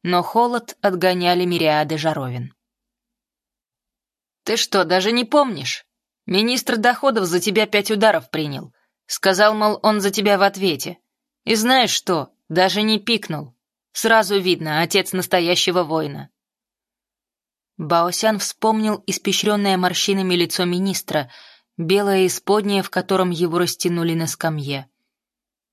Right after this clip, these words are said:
Он об этом не просил, не хотел его доброты. В новом размытом сознании Баосяна — Чувства, какими бы они ни были изначально, расцветали медленно,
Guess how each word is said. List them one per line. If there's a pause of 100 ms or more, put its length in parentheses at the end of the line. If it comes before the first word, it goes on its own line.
(220)
Он
об
этом
не
просил, (840)
не
хотел
его
доброты. (1120)
В
новом
размытом
сознании
Баосяна — (540)
Чувства,
какими
бы
они
ни
были
изначально, (360)
расцветали
медленно,